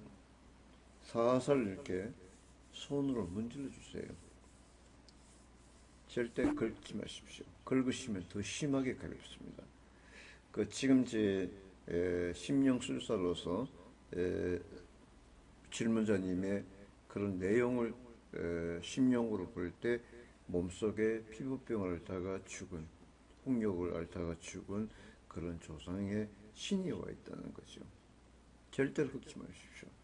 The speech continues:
이거는 과학적으로 해결 안 됩니다. 의학적으로 해결 안 됩니다. 이거 심령으로 쓰면 해결할 수가 있습니다. 그것이 초자연적 현상인데 귀신들을 사람들을 맹신하는 경우가 많습니다. 하지만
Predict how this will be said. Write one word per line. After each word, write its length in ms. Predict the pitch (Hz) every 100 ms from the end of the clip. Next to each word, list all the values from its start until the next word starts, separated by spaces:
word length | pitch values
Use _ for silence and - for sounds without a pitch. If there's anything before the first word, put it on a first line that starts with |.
| - - -
이거는 400 | - 123 135 120
과학적으로 760 | 107 123 135 - 123 87 - - - -
해결 240 | 135 131 107
안 120 | 131
됩니다. 340 | 107 101 104 -
의학적으로 580 | 135 135 135 104 87 87 -
해결 280 | 104 131 120
안 140 | 87
됩니다. 340 | 104 101 - - - - - -
이거 140 | 117
심령으로 680 | 107 - 170 170 165 165 143
쓰면 280 | - 120 90
해결할 360 | 92 90 90
수가 280 | - - -
있습니다. 380 | - - - -
그것이 400 | - 104 123 - -
초자연적 800 | - 131 123 - 87 104 101 107
현상인데 720 | 110 107 110 90 85 - - - - - - - - - -
귀신들을 480 | 160 - 151 139
사람들을 460 | 110 127 127 120 104
맹신하는 540 | 92 117 131 135 123
경우가 360 | 104 98 113 104
많습니다. 440 | 101 - - 90 -
하지만 340 | 120 117 110